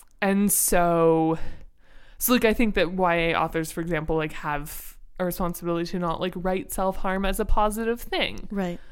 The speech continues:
Speaker 1: Um, and I think the question is, does this book do that? <laughs>
Speaker 2: Yeah.
Speaker 1: Um, at least that's, yeah.
Speaker 2: But I feel like if you read just the first one, it does.
Speaker 1: Well, yeah, exactly.
Speaker 2: Yeah.
Speaker 1: Um, yeah, so it's, it's tricky.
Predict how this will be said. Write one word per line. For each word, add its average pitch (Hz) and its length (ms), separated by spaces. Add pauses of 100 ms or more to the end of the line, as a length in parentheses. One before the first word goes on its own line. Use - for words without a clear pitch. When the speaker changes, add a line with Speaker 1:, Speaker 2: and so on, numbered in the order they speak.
(320)
Speaker 1:
Um, 190 560 (260)
and 202 160
I - 20
think 220 140
the - 60
question 233 360
is, 190 160
does 226 280
this 254 160
book - 240
do 277 160
that? 170 360
<laughs> 220 100 (640)
Speaker 2:
Yeah. 247 500 (520)
Speaker 1:
Um, 180 640
at 226 100
least 247 200
that's, - 320
yeah. 190 380 (180)
Speaker 2:
But 262 100
I 262 100
feel 277 160
like 294 200
if 262 100
you 254 140
read 220 160
just 220 240
the 196 80
first - 360
one, 226 160
it 190 140
does. 202 720 (100)
Speaker 1:
Well, 277 260
yeah, 254 280
exactly. 240 840 (180)
Speaker 2:
Yeah. 202 260
Speaker 1:
Um, 196 600 (160)
yeah, 262 440
so 247 320
it's, - 680 (100)
it's 254 400
tricky. 269 760